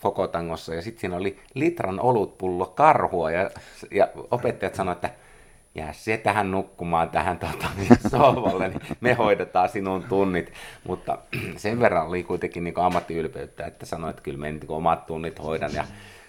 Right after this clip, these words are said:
keitin pannullisen kahvia siinä ja otin kahvipannun mukaan, menin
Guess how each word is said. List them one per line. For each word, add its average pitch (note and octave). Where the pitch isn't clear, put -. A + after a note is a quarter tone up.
keitin F#2+
pannullisen C3
kahvia B2
siinä G#2
ja F2+
otin G2+
kahvipannun F#2
mukaan, F#2+
menin E2+